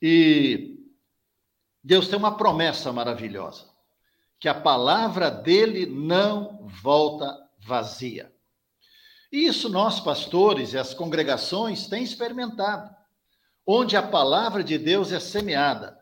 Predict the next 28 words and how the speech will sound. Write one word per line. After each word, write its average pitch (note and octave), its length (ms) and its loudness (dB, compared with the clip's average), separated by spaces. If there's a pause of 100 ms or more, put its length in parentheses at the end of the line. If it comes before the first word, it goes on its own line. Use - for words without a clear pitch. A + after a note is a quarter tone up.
(180)
onde G3+ 220 -2
os F3+ 120 -6
sacramentos F#3 920 -4
são G3 340 -4 (220)
semeada G3+ 960 -2 (320)
com C#3+ 160 -10
clareza E3+ 500 2
e A3+ 40 -6
pureza, D3+ 600 -2 (320)
onde E3+ 220 -6
os - 80 -8
sacramentos F3 800 -2
são G3+ 100 -4
administrados G3 1040 -4 (240)
conforme G3+ 640 -2
a - 20 -2
instituição G3 720 -6
de G3 120 -10
Cristo, - 540 -4 (460)
ali F#3 800 0
o - 80 -20
próprio A3+ 640 -2
Deus, D3 640 -2 (360)
por - 120 -20
força G#3+ 440 0
do D#3+ 80 -4
Espírito - 580 -8
Santo, G3 640 -8